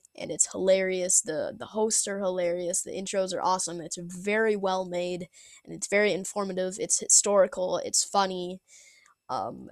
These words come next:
and please check it out, it's very good. But they have these episodes that are labeled under the series Short Stuff, and they're usually around fifteen minutes long, and I think that that's really cool. If you like podcasts that are to the point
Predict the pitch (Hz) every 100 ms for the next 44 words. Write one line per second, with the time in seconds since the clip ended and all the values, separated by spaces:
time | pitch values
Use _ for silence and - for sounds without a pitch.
0 | - - 87 62 - - 262 254 - 208
1 | 196 180 180 180 - 196 214 208 - -
2 | 143 - 226 277 294 262 240 233 220 220
3 | 214 208 196 196 208 - - _ 190 190
4 | 185 180 120 - 196 196 196 196 202 -
5 | 196 190 180 170 170 196 190 190 180 170
6 | 185 - - 254 240 - - - - -
7 | 170 185 190 196 196 185 190 185 180 -
8 | 185 190 196 - 247 254 233 226 202 202
9 | 151 - - 180 185 185 190 - - -
10 | - 214 196 208 220 220 208 208 - 220
11 | 226 233 180 170 - 196 202 190 220 202
12 | 190 202 190 - 190 - - 185 180 175
13 | - 185 175 180 - 190 - 220 220 214
14 | -